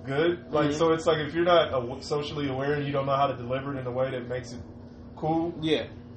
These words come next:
Speaker 1: then you probably shouldn't mess with that type of shit.
Speaker 2: I wouldn't even, you shouldn't even try.
Speaker 1: 'Cause some people, like Dave Chappelle, when he, his trans jokes, the first set, so there's two sets of trans jokes that
Speaker 2: Yeah.
Speaker 1: Dave did. The first set, that was kinda fucked up. <laughs>
Speaker 2: Exactly.
Speaker 1: But then he rehashed it,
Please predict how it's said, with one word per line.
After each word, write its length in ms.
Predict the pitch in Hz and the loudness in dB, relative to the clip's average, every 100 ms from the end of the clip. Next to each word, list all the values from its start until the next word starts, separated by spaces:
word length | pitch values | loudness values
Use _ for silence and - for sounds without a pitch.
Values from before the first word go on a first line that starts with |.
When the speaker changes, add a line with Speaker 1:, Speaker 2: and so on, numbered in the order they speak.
| - | -8
Speaker 1:
then 220 | 131 131 | -6 -4
you 80 | 139 | -4
probably 300 | - 143 139 | 2 4 2
shouldn't 220 | 151 131 | -2 -4
mess 180 | 131 123 | -4 -4
with 80 | 123 | -6
that 160 | 120 | -6
type 220 | 117 120 113 | -6 -8 -6
of 60 | |
shit. 60 | 117 | 2
Speaker 2:
I 80 | 165 | 6
wouldn't 180 | 180 139 | 6 2
even, 140 | 127 | -2
you 40 | 160 | -6
shouldn't 200 | 156 120 | -6 -6
even 100 | - | 2
try. 120 | 156 | 6
Speaker 1:
'Cause 100 | 160 | 12
some 200 | 254 254 | 12 12
people, 180 | 254 214 | 8 4
like 160 | 202 | 6
Dave 160 | 202 220 | 6 2
Chappelle, 420 | - 175 220 196 | 0 0 2 4
when 180 | 165 165 | 2 0
he, 200 | 190 180 - | -4 -6 -2
his 240 | 160 170 - | 0 0 0
trans 320 | 180 180 147 | 0 0 -2
jokes, 320 | 135 131 120 | -4 -4 -4
the 80 | 123 | -8
first 400 | - 226 269 - | 4 6 6 4
set, 280 | 226 180 170 - | 4 6 4 0
so 120 | - | -4
there's 220 | 180 175 | 0 0
two 100 | - | -2
sets 300 | 240 226 190 | -4 0 0
of 80 | 170 | -2
trans 280 | 202 185 147 | -2 0 0
jokes 260 | 139 151 147 | 0 0 0
that 80 | 156 | 2
Speaker 2:
Yeah. 100 | 143 113 | 4 4
Speaker 1:
Dave 80 | 127 | 0
did. 160 | 120 | -8
The 40 | - | -4
first 260 | 190 226 - | 2 2 2
set, 280 | 185 160 160 - - - - - - | 2 2 0 -10 -16 -16 -18 -18 -6
that 240 | 151 160 156 | 2 2 2
was 120 | 143 | -4
kinda 440 | 143 135 123 117 - - | -8 -10 -8 -10 -14 -14
fucked 260 | 127 - 139 | -12 -8 0
up. 240 | 151 - 180 | 2 2 -4
<laughs> 120 | - | 2
Speaker 2:
Exactly. 500 | 285 190 175 - - - - | 6 8 8 6 -4 -8 0
Speaker 1:
But 100 | 175 | 8
then 120 | 233 | 8
he 160 | 214 214 | 8 2
rehashed 680 | 202 190 190 220 233 - | 2 2 6 6 6 0
it, 200 | 160 147 | -6 -6